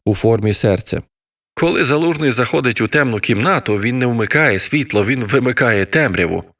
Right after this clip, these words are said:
жартують в одному з вірусних відео у TikTok. Залужний пив пиво на дні народження дружини, коли вийшов на вулицю, щоби прийняти телефонний дзвінок, і дізнався про свою нову роботу.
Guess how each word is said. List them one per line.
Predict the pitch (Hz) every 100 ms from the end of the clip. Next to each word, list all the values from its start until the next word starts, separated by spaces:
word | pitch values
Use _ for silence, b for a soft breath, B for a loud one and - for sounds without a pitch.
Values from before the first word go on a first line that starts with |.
| -
жартують | 110 101 117 110 98
в | 104
одному | 101 113 101
з | -
вірусних | 127 117 107 101 110
відео | 101 135 120 117 110 _ -
у | 123 110
TikTok. | - 107 - 92 - - - _ _ _ _ _ _ _ _ _ _ _ _ _ -
Залужний | 113 180 202 175 185
пив | 160 175 165 110
пиво | - 185 196 185
на | 170 135
дні | 117 156
народження | 143 135 160 127 147 139
дружини, | 123 147 131 143 95 87 -
коли | - 120 113
вийшов | 131 131 120
на | 107
вулицю, | 110 175 165 120
щоби | 113 120 107
прийняти | 107 117 113 131 120 107
телефонний | 120 113 104 120 107
дзвінок, | 95 110 123 - - - _ -
і | 151
дізнався | 139 156 123 180 185 190
про | 147
свою | 131 143 147
нову | 139 131 123 143
роботу. | 135 127 123 - -